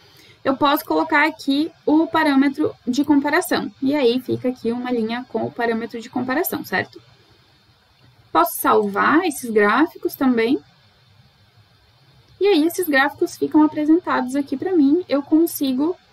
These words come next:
também editar o gráfico, excluir o gráfico ou adicionar ao painel. Clicando em adicionar ao painel, você tem aqui que escolher o painel, certo? Então, você já tem aqui o no-, o nome do relatório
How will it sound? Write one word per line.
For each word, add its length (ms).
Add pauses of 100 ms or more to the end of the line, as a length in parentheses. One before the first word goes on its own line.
também 400
editar 320
o 60
gráfico, 600
excluir 440
o 60
gráfico 580 (340)
ou 220
adicionar 440
ao 120
painel. 560 (220)
Clicando 360
em 120
adicionar 420
ao 120
painel, 500
você 320
tem 360
aqui 420 (560)
que 100
escolher 380
o 80
painel, 540
certo? 380
Então, 220
você 340 (580)
já 240
tem 220
aqui 200
o 80
no-, 280
o 120
nome 280
do 80
relatório 580